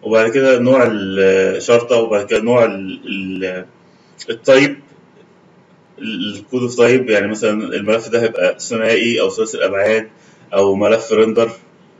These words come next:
زي ما أنا عايزه.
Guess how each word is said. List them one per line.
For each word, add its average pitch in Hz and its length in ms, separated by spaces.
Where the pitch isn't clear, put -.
زي 107 200
ما 107 80
أنا 101 100
عايزه. 117 340